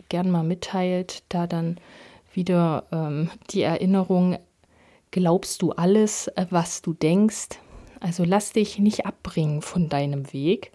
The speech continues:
egal ob du jetzt schon siehst, ob's, äh, in zwei Schritten nach links oder rechts geht, du brauchst es jetzt noch nicht unbedingt zu wissen. Und ja,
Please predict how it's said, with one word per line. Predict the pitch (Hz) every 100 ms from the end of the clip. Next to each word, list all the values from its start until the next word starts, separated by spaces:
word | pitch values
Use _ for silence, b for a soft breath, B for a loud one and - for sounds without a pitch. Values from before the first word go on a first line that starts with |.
| B B B -
egal | 170 185 226 262
ob | - -
du | 202
jetzt | 180 175 -
schon | 185
siehst, | 170 185 202 - - - _
ob's, | 185 180 - - - -
äh, | 190 185 180 -
in | 180
zwei | 180 - 175
Schritten | - 190 180 180
nach | 175 -
links | 180 214 -
oder | 170 170
rechts | 190 - - -
geht, | 151 165 170
du | 175
brauchst | - 196 - -
es | -
jetzt | 156 - -
noch | 170
nicht | 160 165 - - B B B B B _
unbedingt | 170 165 160 151 - -
zu | - - 175
wissen. | - - - - _ B B B B B B B B _ _ _
Und | 208 208 208 208 208 208 - - - _ _ _ _ _ _ _ _ _ -
ja, | 180 147